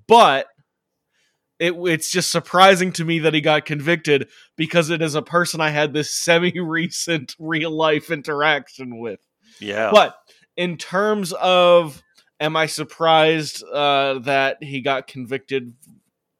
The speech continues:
Speaker 1: with everything we know? Slightly.
Speaker 2: Mm.
Speaker 1: Uh, slightly. Not, not a ton, but slightly, because I think it's kinda messy, like, the whole story, um, which we'll get
Speaker 2: Yes.
Speaker 1: into,
Speaker 2: Mm-hmm.
Speaker 1: and,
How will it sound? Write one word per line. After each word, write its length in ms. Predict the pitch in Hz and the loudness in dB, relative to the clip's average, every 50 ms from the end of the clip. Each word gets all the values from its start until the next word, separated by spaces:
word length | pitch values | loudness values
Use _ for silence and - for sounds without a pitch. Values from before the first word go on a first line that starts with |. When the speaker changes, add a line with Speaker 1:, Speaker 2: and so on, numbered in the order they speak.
| _ _ _ _ _ _ _ _ _ _ | _ _ _ _ _ _ _ _ _ _
Speaker 1:
with 280 | - 131 123 135 131 147 | -14 -10 -10 -8 -4 -4
everything 480 | 139 131 135 143 135 - 143 131 131 | -4 -4 -4 -8 -8 -8 -10 -10 -10
we 140 | 131 127 127 | -10 -10 -8
know? 380 | 131 143 147 156 160 175 165 - _ _ _ _ _ _ _ _ _ _ _ _ | -6 -4 -4 -4 -4 -4 -6 -12 _ _ _ _ _ _ _ _ _ _ _ _
Slightly. 800 | - - - - 180 175 180 185 208 247 277 302 294 294 247 214 _ _ _ _ _ _ _ _ - | -14 -12 -8 -2 0 2 2 2 2 -2 -6 -8 -8 -8 -10 -12 _ _ _ _ _ _ _ _ -14
Speaker 2:
Mm. 300 | 117 120 127 120 101 - | -12 -10 -10 -10 -10 -10
Speaker 1:
Uh, 80 | 92 - 120 | -12 -12 -12
slightly. 560 | - - - 190 185 180 190 190 190 220 214 208 | -12 -10 -6 -2 -2 -2 -2 -2 -4 -8 -10 -10
Not, 380 | 208 190 196 202 214 214 196 | -6 -2 0 0 0 0 -2
not 180 | 202 196 202 202 | -4 -4 -4 -4
a 60 | 185 | -6
ton, 460 | - - - 165 165 175 190 196 175 _ | -10 -8 -6 -4 -4 -4 -6 -8 -12 _
but 140 | - 165 - | -14 -14 -12
slightly, 640 | - - 160 151 151 151 147 170 180 185 196 190 _ _ _ _ _ _ | -8 -4 -2 0 0 0 -2 -4 -8 -10 -12 -16 _ _ _ _ _ _
because 240 | - 151 175 165 156 | -12 -10 -8 -6 -4
I 120 | 160 151 | -4 -4
think 180 | 139 160 170 165 | -6 -8 -10 -10
it's 140 | 175 - | -12 -14
kinda 320 | - - - 160 165 160 151 | -12 -12 -10 -10 -8 -8 -8
messy, 560 | 139 131 135 135 131 - 165 170 185 175 _ _ _ _ _ _ _ _ _ | -6 -6 -8 -8 -8 -8 -10 -10 -10 -14 _ _ _ _ _ _ _ _ _
like, 180 | - 143 139 - | -8 -8 -8 -6
the 140 | 147 151 135 | -6 -8 -6
whole 640 | 123 143 147 147 147 151 147 147 147 143 147 143 _ _ _ _ _ | -4 -2 -2 0 0 2 2 0 0 -2 -4 -6 _ _ _ _ _
story, 720 | _ - - - 156 151 143 143 143 151 156 156 160 156 147 _ _ _ _ - | _ -20 -12 -8 -6 -4 -4 -2 -2 -2 -4 -4 -6 -10 -16 _ _ _ _ -12
um, 380 | 139 139 139 139 139 135 - | -8 -8 -6 -6 -8 -8 -8
which 100 | 139 143 - - | -8 -8 -8 -8
we'll 140 | 143 131 135 | -10 -8 -6
get 160 | 143 139 131 | -6 -4 -4
Speaker 2:
Yes. 0 | |
Speaker 1:
into, 480 | 135 139 135 - 151 156 156 160 165 156 _ _ _ _ _ _ _ | -6 -8 -10 -8 -8 -6 -6 -6 -8 -12 _ _ _ _ _ _ _
Speaker 2:
Mm-hmm. 20 | - | -6
Speaker 1:
and, 560 | 143 147 147 147 147 147 143 143 135 139 147 | -4 -4 -4 -4 -4 -6 -8 -10 -14 -16 -20